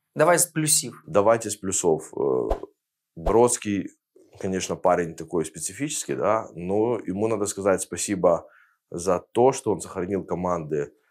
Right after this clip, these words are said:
Speaker 2: э, помог деньгами очень сильно, э, Запорожью.
Speaker 1: Мгм.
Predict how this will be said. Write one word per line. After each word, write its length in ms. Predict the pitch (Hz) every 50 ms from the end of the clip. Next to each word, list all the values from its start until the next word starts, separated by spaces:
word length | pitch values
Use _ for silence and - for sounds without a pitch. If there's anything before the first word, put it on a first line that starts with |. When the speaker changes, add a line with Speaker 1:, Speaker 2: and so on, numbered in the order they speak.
| _ _ _ _ _ _ - -
Speaker 2:
э, 240 | 62 64 62 60 - - _ -
помог 320 | 95 92 92 90 80 78
деньгами 460 | - 80 78 78 73 73 71 69 64 - -
очень 260 | 80 82 - 82 78
сильно, 320 | - - 76 65 62 67
э, 640 | 67 - - - - - 55 - - - - - - _ - - _ - _ _ -
Запорожью. 720 | 85 87 85 - 69 - 76 78 82 98 113 139 147 147 _ _ _ _ -
Speaker 1:
Мгм. 360 | 139 123 127 131 139 -